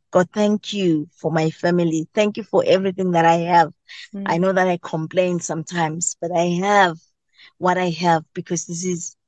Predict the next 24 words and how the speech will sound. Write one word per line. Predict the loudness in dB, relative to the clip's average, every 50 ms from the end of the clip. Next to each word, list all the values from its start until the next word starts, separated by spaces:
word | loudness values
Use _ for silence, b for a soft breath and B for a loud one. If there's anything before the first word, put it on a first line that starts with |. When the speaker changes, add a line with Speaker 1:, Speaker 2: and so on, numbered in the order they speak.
| _ _
Speaker 1:
what | -8 -2 2 4 4 4 4 4
you | 4 4 4
have | 4 2 0
given | 0 0 2 2 2 2 2
me." | 2 0 0 0
And | 0 -2
I'm | -4 -6 -10 -12 -14 _ _ _ _ B B B B B B B
receiving | -6 -4 -2 -2 0 0 2 2
my | 2 2 2 0 -2
doctorate | -2 -2 -2 -2 -2 0 0 0 0 0 2
was | 4 4 4 4 2 -4 -10 -8 -4
obviously | -2 -2 -2 -2 -2 -2 0
the | 0 -2
biggest | 0 -2 -4 -4 -2 -4 -4 -4 -2
highlight, | -2 0 0 0 0 0 -2 -2 -2 -4 -6 -8 -6 -4
uh, | -2 0 2 2 2 0 0
in | 0 2 2
my, | 4 4 4 2 2 0 -4 B B B B B B B
um, | 0 0 2 2 2 2 0 0 0 -2 -4 -6 -8
academic | -6 -2 0 2 4 4 2 0 -2 -4
achievements, | -4 -4 -4 -4 -4 -4 -2 0 0 0 -2 -2 -4 -4
and | -2 -2 -2
I'm | -2 -2 -2 -4 -4
grateful | _ -2 -2 -2 -2 -4 -10 -8 -4 -4 -2 -2 -2 -4 -4 -6